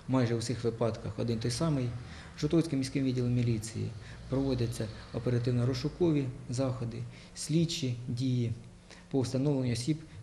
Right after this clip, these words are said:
які причетні до скоєння даних резонансних злочинів. Дана подія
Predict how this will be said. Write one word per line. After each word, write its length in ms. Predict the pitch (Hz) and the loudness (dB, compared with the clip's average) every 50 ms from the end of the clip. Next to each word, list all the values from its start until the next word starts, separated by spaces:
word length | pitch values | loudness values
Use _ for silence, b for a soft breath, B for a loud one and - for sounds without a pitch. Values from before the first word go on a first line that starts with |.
| - | -6
які 320 | - 117 117 120 127 120 117 - - - - | -4 -4 0 2 0 0 0 -2 -8 -10 -6
причетні 360 | - 123 123 - 156 - 127 | -6 -2 2 2 2 2 2
до 80 | 107 107 | 0 0
скоєння 340 | 104 - 139 135 127 117 107 | 0 2 0 2 2 2 2
даних 320 | 107 127 127 127 107 - | 2 0 0 0 -2 -2
резонансних 420 | 104 104 110 120 113 117 117 113 110 - - - - - | -2 -2 0 -2 -2 -2 -4 -6 -6 -8 -12 -16 -12 -8
злочинів. 560 | - 113 110 113 107 101 - - 107 107 107 104 - - - B B B B B B - | -6 -4 -2 -2 -2 -2 -4 -4 -6 -6 -6 -8 -10 -14 -20 B B B B B B 0
Дана 240 | 139 170 175 160 | 2 2 4 2
подія 480 | 143 - 147 131 123 123 120 113 107 104 | 2 2 2 2 2 2 2 2 0 0